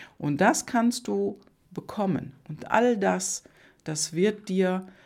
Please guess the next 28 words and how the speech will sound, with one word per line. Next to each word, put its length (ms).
im 220
Jahrescoaching 1000
online, 680
genauso 600
wie 120
im 140
Eins-zu-eins 800
Coaching 480
mit 220
dir 320
oder 400
erstmal 360
nur 120
mit 200
deinen 280
P 160
L 60
Ds 280
klar. 360
Und 240
das 220
Jahrescoaching 960
online 460
oder 320
auch 120
ein 100
Eins-zu-eins 800
Coaching, 500